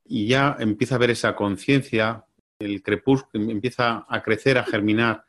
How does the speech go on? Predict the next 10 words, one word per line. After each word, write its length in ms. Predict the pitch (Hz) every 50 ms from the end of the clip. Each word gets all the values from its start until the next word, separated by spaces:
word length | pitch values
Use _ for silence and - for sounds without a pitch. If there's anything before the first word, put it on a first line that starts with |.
| _ _ _ _ _ _ _ _ _ _ _ _ _
esa 460 | - 110 - - 120 113 110 110 107 104
conciencia, 760 | - 110 107 104 - 110 107 104 - - 120 123 139 - _ _ _ _ _ _
pero 120 | _ 117 113
la 80 | 113
realidad 260 | 110 110 110 117 127 131
es 60 | 127
que 100 | - 127
hoy 120 | 120 117
en 120 | 117 113 107
día, 380 | 113 117 117 117 120 127 -